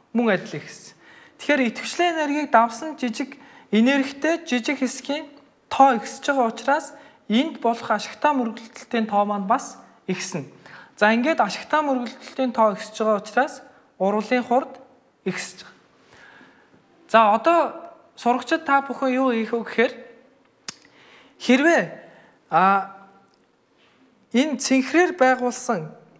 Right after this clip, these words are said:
Больцманы тархалтын мөрийн хувьд концентрацийг бууруулвал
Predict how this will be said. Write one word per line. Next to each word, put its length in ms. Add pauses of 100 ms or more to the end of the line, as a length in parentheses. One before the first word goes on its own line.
(180)
Больцманы 600
тархалтын 560
мөрийн 320
хувьд 240 (600)
концентрацийг 960
бууруулвал 640